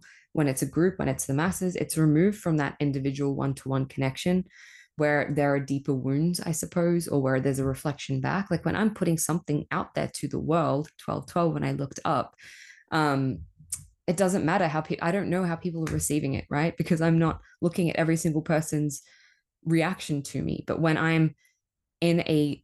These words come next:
intimate container with someone, when I'm exchanging messages with someone, when I am, um, <sighs> like,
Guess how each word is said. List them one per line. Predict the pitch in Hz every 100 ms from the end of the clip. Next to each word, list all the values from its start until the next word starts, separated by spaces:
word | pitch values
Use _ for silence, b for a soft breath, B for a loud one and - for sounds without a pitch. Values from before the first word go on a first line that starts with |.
| _
intimate | 170 208 196 160 -
container | 143 139 135 135
with | 135 131
someone, | 139 139 151
when | 143
I'm | 139
exchanging | - - 139 139 143 151
messages | 196 185 156 139
with | - -
someone, | 143 139 135 135
when | 143 -
I | 143
am, | 139 139 139 139 b b b b -
um, | 143 135 131 123 - _ -
<sighs> | 139 139 135 - -
like, | 131 123 - -